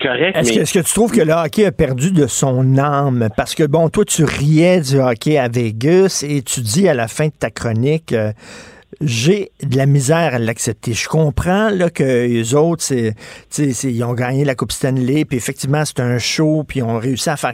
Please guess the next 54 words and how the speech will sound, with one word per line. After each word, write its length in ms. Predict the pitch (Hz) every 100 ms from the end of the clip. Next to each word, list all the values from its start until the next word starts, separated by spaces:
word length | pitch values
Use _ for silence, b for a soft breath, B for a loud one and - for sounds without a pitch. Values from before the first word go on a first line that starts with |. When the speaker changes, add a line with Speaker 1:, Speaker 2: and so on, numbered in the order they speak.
| -
Speaker 2:
quelque 200 | 127 -
chose 320 | - 151 151
avec 140 | 120 147
une 100 | 131
équipe 260 | 110 131
de 80 | 123
hockey 300 | 120 110 143
là-bas, 440 | 135 120 123 143 -
puis 100 | 123
tout 40 | -
ça, 200 | - 147
je 100 | 123
le 100 | 110
comprends, 420 | 147 123 - 175
mais 100 | 156
j'ai 80 | 127
de 60 |
la 80 | 127
difficulté 440 | 117 - 147 143 196
à 60 |
l'accepter. 640 | 135 127 - - - - 120
Est-ce 120 | -
que 60 | 113
tu, 200 | - 127 B B B B
qu'est-ce 180 | 220 220
que 60 | 156
tu 120 | 139
as 20 |
de 60 | 120
la 100 | 117
difficulté 340 | - 123 139
à 40 | 131
accepter ? 420 | - 123 - 143
Que 100 | 147
le 120 | 135
hockey 340 | 139 135 - 175
est 40 |
devenu 500 | 143 113 135 156 160 B B B B B B B
un 200 | - 143
gros 280 | 135 147 175
sport 340 | - - 175 180
de 60 |
bling-bling 760 | 147 135 151 143 160 196 190 185 - - _ _ _ _ _ -
et 80 | 131
que 60 | -
ça 100 | 160
a 40 |
perdu 260 | 180 160 185
un 80 |
Speaker 1:
J'ai, 60 | 143
Speaker 2:
peu 60 | 127
Speaker 1:
euh, 40 |
Speaker 2:
son 280 | 135 170 165
âme ? 440 | 170 196 190 139